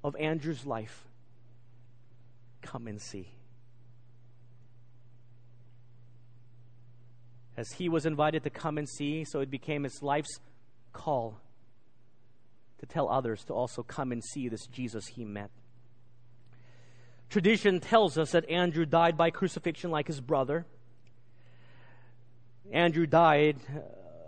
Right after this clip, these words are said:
traditionally on a sideways cross. And that's why you see a cross sideways. It's called Saint Andrew's cross. Uh, you can see this on the national flag of Scotland.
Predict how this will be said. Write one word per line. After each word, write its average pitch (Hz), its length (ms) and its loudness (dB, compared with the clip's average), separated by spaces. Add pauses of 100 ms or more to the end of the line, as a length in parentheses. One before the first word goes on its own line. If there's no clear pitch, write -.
(220)
traditionally 160 460 4
on 147 140 4
a 139 40 2
sideways 156 920 6
cross. - 640 0 (1120)
And 139 80 -2
that's 151 140 0
why 170 100 10
you 151 180 4
see 175 200 0
a 160 60 6
cross 143 420 2
sideways. 147 800 2 (500)
It's - 140 -8
called 151 360 4
Saint 160 280 -2
Andrew's 147 440 -2
cross. - 440 -4 (1300)
Uh, - 200 -18
you 135 120 0
can 135 140 -2
see 165 260 2
this 143 220 4
on 139 160 2
the 135 80 2
national 147 460 2
flag 131 420 6
of 131 120 0
Scotland. 117 600 0